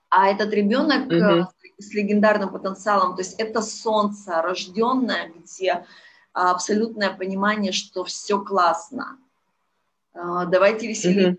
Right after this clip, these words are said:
Speaker 1: давайте танцевать, давайте творить, ресурсы бесконечны, вот они, легко, просто.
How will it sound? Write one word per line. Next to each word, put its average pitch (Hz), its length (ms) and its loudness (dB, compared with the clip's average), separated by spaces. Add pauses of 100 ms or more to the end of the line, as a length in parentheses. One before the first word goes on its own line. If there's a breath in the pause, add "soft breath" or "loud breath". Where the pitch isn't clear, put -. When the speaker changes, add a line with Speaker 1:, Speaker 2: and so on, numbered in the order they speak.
(140)
Speaker 1:
давайте 202 320 0
танцевать, 202 1000 0
давайте 190 360 -2
творить, 208 560 0
ресурсы 226 580 -6
бесконечны, 220 800 -4
вот 202 280 -4
они, 196 260 -2
легко, 208 400 -2
просто. 208 520 -6